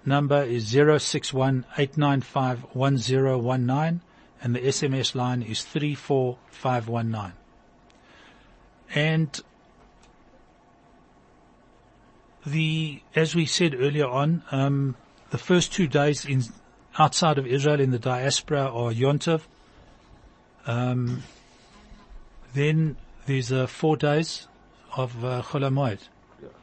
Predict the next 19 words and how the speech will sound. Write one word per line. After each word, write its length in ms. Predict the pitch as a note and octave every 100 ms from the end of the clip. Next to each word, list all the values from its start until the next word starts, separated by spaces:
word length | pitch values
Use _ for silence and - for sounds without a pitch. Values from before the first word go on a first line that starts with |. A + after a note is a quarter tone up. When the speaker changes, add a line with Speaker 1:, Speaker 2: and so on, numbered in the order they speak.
| - - - -
Speaker 1:
And 140 | A#2+ A#2+
then, 380 | C3 B2+ A#2+ - - - -
uh, 280 | B2 B2 A#2 - - _ -
there's 420 | A#2+ A#2+ A#2 - - - - - A#2+ A2+
Hoshana 460 | B2 - D#3 C#3+ A#2+
Rabbah, 360 | C3 D3 D#3+ D#3+ - _ _ - - _ _ -
Shmini 320 | - D#3 D3+
Atzeret, 680 | C3+ - D#3+ D#3+ D3+ - -
and 80 | A2+
Simchas 760 | - C3+ - B2+ C#3 - -
Torah. 380 | - C3 A#2+ G2+ - _ _ - - - - _ - - - - - - - -
Speaker 2:
Okay, 260 | C#3+ C#3 G2+
Speaker 1:
Um, 100 | G#2
Speaker 2:
wir, 160 | A2
wir, 200 | G2+ A2
wir 220 | A2 A2+ B2+
haben 440 | D#3+ D#3 B2 - - - - F#2+
mainly 440 | G#2+ B2 C3+ B2
wie, 340 | G#2+ G#2 D#2+